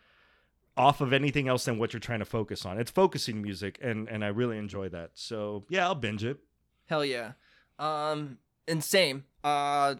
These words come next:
Speaker 2: I listen to the same YouTube, you know,
Speaker 1: <laughs> Yeah.
Speaker 2: the same, the same, uh, live YouTube channel. And, uh, I think, I do believe that they actually,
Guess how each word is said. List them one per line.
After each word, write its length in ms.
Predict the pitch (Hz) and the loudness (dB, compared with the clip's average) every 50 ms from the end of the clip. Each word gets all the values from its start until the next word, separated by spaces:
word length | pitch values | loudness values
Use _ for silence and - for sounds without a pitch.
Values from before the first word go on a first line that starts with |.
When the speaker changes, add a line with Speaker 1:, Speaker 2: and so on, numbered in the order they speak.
| - 123 147 156 | -6 -10 -8 -4
Speaker 2:
I 120 | - 151 160 | -2 0 0
listen 220 | 165 156 - 151 | 0 -2 -4 -6
to 60 | 147 | -6
the 80 | 127 143 | -4 -2
same 380 | - - - 160 156 156 165 139 | 0 2 4 4 4 2 2 0
YouTube, 600 | 139 165 170 170 143 151 147 143 143 143 - 151 | -2 -2 -2 0 0 0 0 0 -2 -2 -2 0
you 80 | 151 | 2
know, 120 | 156 139 - - | 2 2 2 0
Speaker 1:
<laughs> 80 | 294 - | -2 -2
Yeah. 120 | 202 196 | -2 -2
Speaker 2:
the 60 | 165 165 | 0 0
same, 340 | 185 190 185 185 180 165 147 | 2 4 4 4 4 0 -2
the 80 | 156 | -4
same, 380 | 151 - 196 190 185 175 156 156 | -2 -2 0 0 -2 -2 0 4
uh, 240 | 151 151 143 143 139 | 8 8 10 10 10
live 300 | 143 143 147 151 147 139 | 8 8 8 8 6 4
YouTube 440 | 139 143 151 147 143 151 139 131 - | 2 2 0 0 0 -2 -4 -4 -4
channel. 420 | - 131 127 127 127 123 127 127 _ _ _ _ _ - - _ - | -4 -4 -4 -4 -4 -6 -8 -8 _ _ _ _ _ -20 -20 _ -12
And, 400 | - 139 139 135 135 135 135 139 | -8 -6 -4 -4 -4 -4 -4 -4
uh, 360 | 139 131 135 131 131 127 127 127 - _ _ _ _ _ _ - | -2 0 0 2 0 0 -2 -4 -8 _ _ _ _ _ _ -6
I 100 | - 160 | -6 -4
think, 260 | - - 240 269 - | 0 2 2 4 6
I 120 | 185 190 | 8 6
do 240 | 185 170 190 269 330 | 6 6 6 4 4
believe 320 | 285 262 233 214 220 208 185 | 4 2 2 4 4 4 4
that 140 | 175 151 | 2 0
they 180 | 156 165 160 - | 0 -2 -2 -2
actually, 800 | - 156 160 160 - - 160 151 156 156 147 147 139 120 104 - | -2 -2 -4 -4 -6 -8 -8 -6 -4 -4 -4 -4 -4 -6 -8 -14